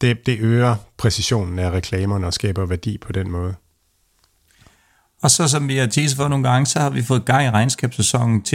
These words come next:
Speaker 2: S M C, de lagde for i går. Aktiemæssigt var, øh, investorerne i hvert fald begejstrede. Jeg tror, den var op en, en otte procent eller et eller andet. Øhm, nu, øh, du har ikke lige nået at høre earning call, earnings call, Mads, men, øh, hvad har du lige sådan taget med umiddelbart for det her regnskab?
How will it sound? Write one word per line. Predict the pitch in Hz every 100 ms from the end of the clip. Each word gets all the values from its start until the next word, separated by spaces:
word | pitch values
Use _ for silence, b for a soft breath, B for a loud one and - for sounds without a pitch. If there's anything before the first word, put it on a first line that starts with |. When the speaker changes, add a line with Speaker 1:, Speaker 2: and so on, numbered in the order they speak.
| 127
Speaker 2:
S | 127
M | 135
C, | - 160 151 123
de | 147 143
lagde | 127 117 113
for | - 123 131
i |
går. | 120 123 123 120 123 190
Aktiemæssigt | 117 123 - 127 117 110 110 98 -
var, | 110 107 101 95 95 95 95
øh, | 95 90
investorerne | 98 101 - 113 135 117
i | 104
hvert | 92 110 107
fald | - 113 107 101 - B B B
begejstrede. | 110 113 113 110 - 104 101
Jeg | 101
tror, | - 107
den | 104 101
var |
op | 95 104 -
en, | 104 98 107
en | 107
otte | 107 120 -
procent | 107 - 117 110
eller | 101 101
et | 104
eller | 107
andet. | 107 110 104 B B B -
Øhm, | 123 113 110 107 107 104 98 - _ _ _
nu, | 123 120 113
øh, | 110 104 101 101 - -
du | 131
har |
ikke | 127
lige | 135
nået | 131 131 127
at |
høre | 120 120 117
earning | 117 127
call, | 120 107 104 113
earnings | 123 123 -
call, | 113 104
Mads, | 104 107 107 -
men, | 107 104
øh, | 101 95
hvad | 120
har | 123
du | 120
lige | 127
sådan | 127 127
taget | 117 107
med | 110 120
umiddelbart | 120 120 117 107
for | -
det | 104
her | 120 117 110
regnskab? | 104 123 - -